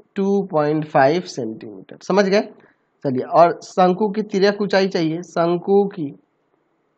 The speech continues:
तिर्यक ऊंचाई भी हमें चाहिए। तिर्यक ऊंचाई कैसे निकलेगी? तो तिर्यक ऊंचाई यानी एल का मान निकालना है, तो रूट under एच का स्क्वायर यानी कि छः का स्क्वायर और प्लस में दो दशमलव पाँच का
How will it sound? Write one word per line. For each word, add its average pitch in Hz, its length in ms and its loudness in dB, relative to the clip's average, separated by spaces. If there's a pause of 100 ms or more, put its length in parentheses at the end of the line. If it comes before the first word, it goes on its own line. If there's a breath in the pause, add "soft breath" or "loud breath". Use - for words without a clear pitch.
(320)
तिर्यक 190 440 4
ऊंचाई 165 360 2
भी 156 140 -2
हमें 143 220 0
चाहिए। 113 380 -8
तिर्यक 165 580 -2
ऊंचाई 135 400 -4
कैसे 175 320 -2
निकलेगी? 202 440 0 (760)
तो 160 120 -2
तिर्यक 160 440 -2
ऊंचाई 175 220 -2
यानी 170 240 0 (100)
एल 185 160 2
का 185 140 4
मान 175 240 2
निकालना 165 400 0
है, 147 180 -6
तो 147 220 -4
रूट 165 260 -2
under 139 280 -2 (520)
एच 185 260 -2
का 170 180 4
स्क्वायर 139 300 -2
यानी 156 180 -2
कि 165 160 -8
छः 165 280 -4
का 185 200 2
स्क्वायर 175 340 0
और 139 120 0
प्लस 160 320 -4
में 147 160 -6 (480 soft breath)
दो 180 320 2
दशमलव 156 520 0 (120)
पाँच 139 400 0
का 127 240 -4